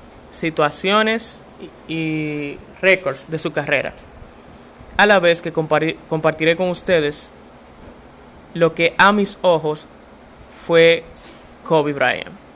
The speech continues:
Kobe Bean Bryant, veintitrés de agosto de mil novecientos setenta y ocho, Filadelfia, Pens-, Pensilvania, Estados Unidos.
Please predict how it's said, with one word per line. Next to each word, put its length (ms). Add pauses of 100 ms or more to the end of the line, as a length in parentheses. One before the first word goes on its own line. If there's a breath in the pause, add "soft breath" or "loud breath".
(2500)
Kobe 280
Bean 400
Bryant, 500
veintitrés 440
de 80
agosto 560
de 100
mil 220
novecientos 480
setenta 340
y 80
ocho, 280 (440)
Filadelfia, 580
Pens-, 320
Pensilvania, 640 (680)
Estados 380
Unidos. 500